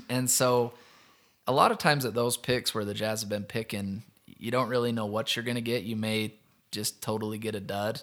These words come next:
and not end up with a very good player. But an interesting thing the Jazz did is they traded, they had, what was it, the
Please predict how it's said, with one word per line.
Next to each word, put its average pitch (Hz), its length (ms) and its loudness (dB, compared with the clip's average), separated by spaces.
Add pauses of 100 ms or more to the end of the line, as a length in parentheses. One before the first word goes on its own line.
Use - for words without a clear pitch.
and 101 140 -6
not 101 180 -6
end 104 140 -6
up 101 160 -10
with - 160 -10
a - 20 -8
very 95 240 -6
good 92 160 -10
player. 107 300 -2
But 110 260 -6 (460)
an 123 120 2
interesting 185 500 2
thing 180 200 0
the 139 80 2
Jazz 123 320 4
did 139 300 2
is 104 100 -2
they 101 140 -2
traded, 131 680 2 (160)
they 120 120 2
had, 120 500 0 (720)
what 120 220 4
was 107 160 -2
it, 78 160 -8
the 98 140 -6